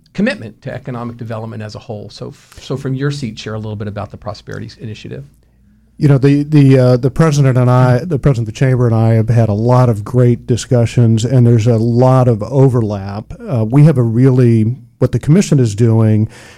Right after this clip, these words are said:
Speaker 2: is we are actually scheduling a strategic work session with our Economic Development Advisory Board on December fourteenth.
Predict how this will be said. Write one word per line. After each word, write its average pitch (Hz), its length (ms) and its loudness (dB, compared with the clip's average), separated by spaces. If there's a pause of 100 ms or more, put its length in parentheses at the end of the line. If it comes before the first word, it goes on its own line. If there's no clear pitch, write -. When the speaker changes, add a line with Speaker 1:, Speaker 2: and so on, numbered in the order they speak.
(140)
Speaker 2:
is 127 180 4
we 127 180 2
are 131 80 2
actually 120 400 0
scheduling 113 840 2
a 113 260 2
strategic 147 580 0
work 117 220 0
session 113 520 2
with 117 160 2
our 110 160 0
Economic 110 720 2
Development 107 580 2
Advisory 110 540 2
Board 101 560 -4
on 107 360 -4
December 107 380 0
fourteenth. 104 760 -6